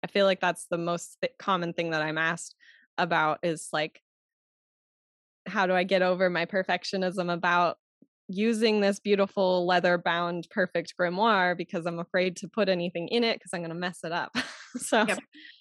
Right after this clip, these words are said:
Speaker 1: um, so I think, like, just trying other things like you did, like trying the binder, trying digital. And, and in that course I mentioned, we talk about all these different options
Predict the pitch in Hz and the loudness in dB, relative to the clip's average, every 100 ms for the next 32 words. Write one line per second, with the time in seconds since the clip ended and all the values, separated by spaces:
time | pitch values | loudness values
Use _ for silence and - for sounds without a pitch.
0 | _ 196 190 175 175 160 - 240 220 220 | _ -2 0 0 -2 -8 -4 2 4 2
1 | 196 196 185 - 220 - - 190 190 220 | 2 2 0 0 -2 -2 -2 0 2 2
2 | 220 220 214 214 233 240 214 220 196 180 | 2 4 2 2 4 4 2 0 0 -2
3 | 214 233 190 175 202 202 - 180 185 - | -2 -2 2 2 2 -2 -6 -6 -6 -8
4 | 170 180 185 190 190 185 170 170 175 - | -4 -2 -2 -4 -2 -2 -2 -4 -6 -6
5 | 160 180 196 - _ _ - 208 190 185 | -10 -8 -10 -12 _ _ 0 2 4 2
6 | 185 180 - - _ 214 226 220 - - | 2 0 -4 -16 _ 0 2 2 2 0
7 | 208 190 180 170 170 170 170 180 - 175 | 0 0 0 -2 -2 -4 -2 -4 -4 -4
8 | - 156 - 165 170 165 170 - 156 - | -2 -4 -2 -2 -2 -6 -8 -6 -6 -2
9 | 151 - - 165 156 | -4 -4 -10 -10 -8